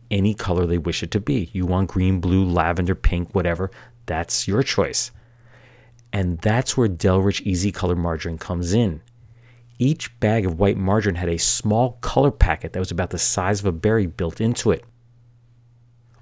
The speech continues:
All the housewife had to do was pinch the coloring packet to burst it open, and then simply knead the margarine until the color was completely dispersed.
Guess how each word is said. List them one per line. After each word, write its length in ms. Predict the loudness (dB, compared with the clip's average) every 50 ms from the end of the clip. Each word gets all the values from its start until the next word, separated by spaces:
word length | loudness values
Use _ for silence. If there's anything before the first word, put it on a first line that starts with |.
| -10 -4
All 180 | -2 0 2 2
the 120 | 2 2
housewife 420 | 2 0 -2 -2 0 0 0 2
had 160 | 2 2 2 2
to 60 | 0
do 100 | 2 2
was 140 | 2 0 -2
pinch 520 | 4 6 6 8 8 6 2 2 -2 -4
the 80 | -4 -4
coloring 360 | -6 -4 -2 0 0 0 0
packet 340 | 0 -2 -2 -2 -2 -4 -6
to 100 | -6 -10
burst 520 | -10 -10 -12 0 2 2 4 2 2 2
it 80 | 4 4
open, 400 | 4 4 4 4 2 2 2 -2 -8 -14 -20 -20 -20 -20 -20 -20 -2 2
and 100 | 4 6
then 120 | 6 6
simply 400 | 4 4 4 2 2 4 4 4
knead 380 | 4 6 6 4 4 2 2 2
the 40 |
margarine 400 | 2 2 4 2 2 0 0 -2
until 240 | -2 -2 -2 -4 -4
the 100 | -4 -4
color 360 | -6 -6 -2 0 0 0 0
was 200 | -2 -4 -6 -6
completely 440 | -8 -8 -8 -6 -4 -4 -4 -4 -6
dispersed. 680 | -6 -4 -4 -4 -2 4 6 6 6 6 4 -2 -6